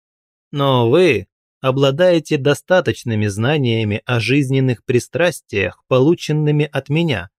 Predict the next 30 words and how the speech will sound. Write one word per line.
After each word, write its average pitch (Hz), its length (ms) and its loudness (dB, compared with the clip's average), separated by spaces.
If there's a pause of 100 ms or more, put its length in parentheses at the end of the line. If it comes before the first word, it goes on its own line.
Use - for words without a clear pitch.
(300)
чтобы 175 360 0
следить 160 420 2
за 120 160 2
тем, 160 320 0
чтобы 113 400 0
мой 107 200 0
сын 165 360 -2 (320)
вел 165 300 2
себя 160 380 -2
как 147 200 0
джентльмен. 156 840 -2 (400)
А 120 180 0
что 117 240 -4
касается 107 580 -2
знаний, 156 540 -2 (260)
я 190 240 2
могу 190 400 2
позволить 123 580 2
ему 131 320 0
вырасти 131 440 0
невеждой 127 680 2
и 117 180 0
джентльменом, 113 800 -2 (440)
чем 208 280 0
доверить 151 480 2
его 143 320 2
заботам 127 640 2 (100)
кого-то 160 500 2
более 135 480 2
квалифицированного 117 1200 0